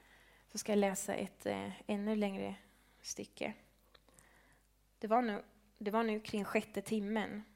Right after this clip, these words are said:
och då blev det mörkt över hela jorden, ända till nionde timmen. Det var solen som förmörkades, och förhänget i templet brast mitt itu.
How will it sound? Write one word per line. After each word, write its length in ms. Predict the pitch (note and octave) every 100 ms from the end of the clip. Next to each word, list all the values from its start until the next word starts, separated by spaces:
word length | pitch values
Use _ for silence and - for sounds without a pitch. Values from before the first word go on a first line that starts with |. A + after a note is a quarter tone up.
| _
och 80 | -
då 80 | G3+
blev 160 | G3+ G#3+
det 80 |
mörkt 480 | G#3 B3 C4 B3+ -
över 120 | A#3
hela 220 | A3+ G#3 F3+
jorden, 580 | F3+ F3 F#3 - F#3+ G3 - - -
ända 260 | - G3
till 180 | F#3 G#3
nionde 400 | G#3 G3+ F#3+ F#3
timmen. 520 | G3 G#3+ G#3 - - G#3 - - F3+ E3+ -
Det 80 | -
var 100 | G#3
solen 480 | G3+ A#3 A3+ A3 G#3
som 200 | G#3 G#3+
förmörkades, 840 | A3 G3 - - G#3 A3 - - - _ -
och 120 | G#3+
förhänget 720 | - B3 A3+ G#3 C4 D4+ D#4+
i 60 | D#4
templet 560 | - F#3+ F#3+ G3+ -
brast 340 | - F#3+ - -
mitt 340 | B3+ - -
itu. 460 | - - C4 G#3+